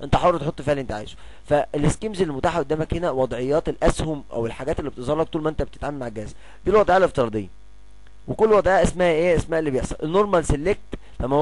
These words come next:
بضغط على الس-، آه، اللي هو السهم العادي بتاعي، ان انا طول ما انا ماشي عادي. لما بختار هيلب سيلكت، عايز هيلب ب-، ب-، بيجيب لي ال-، العلامه بتاع ال-، آه،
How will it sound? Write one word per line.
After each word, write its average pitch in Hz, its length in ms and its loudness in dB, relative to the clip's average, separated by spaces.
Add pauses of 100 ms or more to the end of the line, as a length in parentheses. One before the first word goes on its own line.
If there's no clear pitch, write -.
بضغط 165 240 4 (180)
على - 220 0
الس-، - 120 4
آه، 123 380 2
اللي 120 320 0
هو 156 80 8
السهم 170 300 2
العادي 147 260 -2
بتاعي، 180 420 -2
ان 151 100 -4
انا 156 120 -2
طول 160 180 -4
ما 156 60 -2
انا 147 100 0
ماشي 143 200 0
عادي. 117 200 -6 (400)
لما 139 200 2
بختار 139 300 2
هيلب 196 220 2
سيلكت، 135 320 -2
عايز 151 220 0
هيلب 185 240 2
ب-، 139 340 2
ب-، 127 340 0
بيجيب 127 340 -2
لي 143 120 -2
ال-، 117 200 -6
العلامه 117 420 -2
بتاع 135 160 0
ال-، 131 200 -4
آه، 107 400 -4